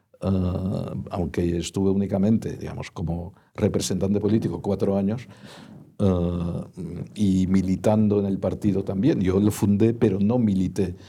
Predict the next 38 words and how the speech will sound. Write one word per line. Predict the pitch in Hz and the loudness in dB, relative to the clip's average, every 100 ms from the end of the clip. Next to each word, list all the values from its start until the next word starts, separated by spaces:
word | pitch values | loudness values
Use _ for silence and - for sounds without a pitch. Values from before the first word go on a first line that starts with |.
| - | -10
Luego, | - 95 110 - - - - _ - - | -4 2 2 0 -14 -20 -20 _ -20 -8
cuando | - 95 92 | 0 2 2
te, | 92 92 - - 90 - - - | -2 -6 -6 -12 -10 -8 -10 -6
entre | - 98 95 | 2 2 4
el | 95 | 2
manifiesto | 95 92 92 113 110 - 113 110 107 - - | 2 0 0 0 0 0 2 2 2 -2 -4
y, | 104 95 92 90 - - _ - _ - | 0 0 0 -4 -12 -20 _ -20 _ 0
y | 107 | 2
la | 95 | 2
fundación | 95 90 104 | 0 -2 0
del | 101 98 | 0 2
partido, | 107 - 123 123 | 0 0 0 0
pasó | 82 - 98 | -2 -2 2
un | 98 | 2
año, | 95 92 87 | 2 0 -4
¿no? | 110 101 - | -4 -4 -4
Y | - | -6
ahí | - 90 | -4 -4
sí | 104 107 | -2 -2
que | 95 | -4
estuve, | 92 - 95 127 | -4 -2 -2 -2
pues, | 143 - - | -6 -10 -10
activo | - - 123 117 101 101 - - _ - _ | -12 -2 2 2 2 -2 -6 -20 _ -20 _
en | 101 85 | -4 -2
la | 82 | -2
medida | 85 98 | 0 2
de | |
mis | 95 - | 0 -2
posibilidades, | 92 98 90 101 113 - | -4 -2 2 4 4 2
porque | 87 | -2
yo | 90 | -2
tampoco | 87 101 95 | -2 -2 0
vivía | 90 90 95 | -2 0 0
en | 92 | 0
Barcelona, | 92 92 101 107 101 95 | -6 -6 -2 0 0 -4
pero, | 104 95 - - _ _ _ | -8 -10 -16 -20 _ _ _
eh, | - | -10
bajaba | - - - - - - - - 156 120 | -10 -8 -6 -6 -2 -2 0 -2 -2 -4